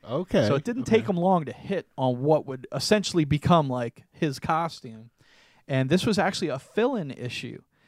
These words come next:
Speaker 2: that Steve Ditko came to fill in the artwork because
Speaker 1: Oh,
Speaker 2: Don Heck
Speaker 1: wow.
Speaker 2: was, like, on vacation or taking a break or something.
Speaker 1: Okay,
Speaker 2: So
Speaker 1: okay.
Speaker 2: Steve Ditko, who you may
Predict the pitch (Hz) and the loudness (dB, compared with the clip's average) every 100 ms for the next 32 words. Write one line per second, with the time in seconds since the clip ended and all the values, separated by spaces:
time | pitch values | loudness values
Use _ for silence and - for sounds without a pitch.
0 | _ 139 127 - - 190 170 139 220 - | _ -2 -2 -4 -4 -4 -2 -2 -2 -2
1 | 156 131 127 - - 147 139 139 - 156 | -4 -4 -6 -6 -4 -4 -4 -8 -8 -8
2 | - - 139 131 139 147 220 233 120 - | -6 0 0 0 -6 0 2 2 -4 -16
3 | - 147 127 131 120 135 107 107 95 98 | -12 -4 0 2 2 2 2 0 0 -4
4 | 135 131 _ _ - 131 127 - 135 123 | -8 -12 _ _ -8 -6 -4 -4 -6 -6
5 | 143 131 - 131 131 123 139 160 131 - | -6 -6 -6 -6 -6 -4 -4 -4 -8 -10
6 | 117 - 127 127 - 117 127 170 135 131 | -12 -4 0 0 2 2 2 4 6 6
7 | 160 214 208 214 - - 135 135 135 156 | 6 4 4 0 2 6 8 6 2 0
8 | 135 135 _ _ _ _ - 139 143 143 | -2 -8 _ _ _ _ -6 0 4 4
9 | 139 135 | 4 0